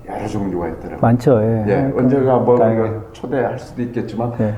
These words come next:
Speaker 1: 하순 씨라는 분이 하모니카 강의를 하면서
Speaker 2: 네.
Speaker 1: 여러 가지 그 강의를 하다 보니까 아마 이, 그 시절은 천구백 년대 초반, 뭐 그 이전의 얘기니까 아마 이거는,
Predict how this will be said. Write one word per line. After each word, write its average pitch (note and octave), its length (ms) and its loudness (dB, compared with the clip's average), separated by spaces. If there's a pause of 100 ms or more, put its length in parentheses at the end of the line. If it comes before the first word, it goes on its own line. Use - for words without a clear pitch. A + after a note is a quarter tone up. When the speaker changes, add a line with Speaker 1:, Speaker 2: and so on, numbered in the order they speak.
Speaker 1:
하순 C3+ 540 -2
씨라는 A2 560 -2
분이 G2+ 360 -2
하모니카 G#2+ 640 -2
강의를 G2 440 0
하면서 F#2+ 460 -2
Speaker 2:
네. A#2 420 4
Speaker 1:
여러 G#2 200 0
가지 G#2+ 220 -2
그 G#2+ 200 -10
강의를 G2 340 -4
하다 G2 120 -2
보니까 F2 300 -6 (340)
아마 D3+ 260 2 (160)
이, C3+ 220 -2
그 C#3 100 -2
시절은 D#3 400 0
천구백 E3+ 580 0 (500)
년대 C3 640 4 (280)
초반, - 580 -2 (340)
뭐 A2 200 -4
그 C#3+ 180 2
이전의 B2+ 560 2
얘기니까 G#2 520 -2
아마 C3 180 0
이거는, B2+ 460 -2